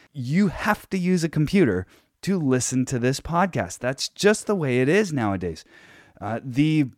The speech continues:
podcast and the video is hosted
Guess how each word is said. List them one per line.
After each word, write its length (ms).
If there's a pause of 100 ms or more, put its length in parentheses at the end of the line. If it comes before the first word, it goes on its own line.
podcast 800
and 320
the 40
video 720 (600)
is 280
hosted 760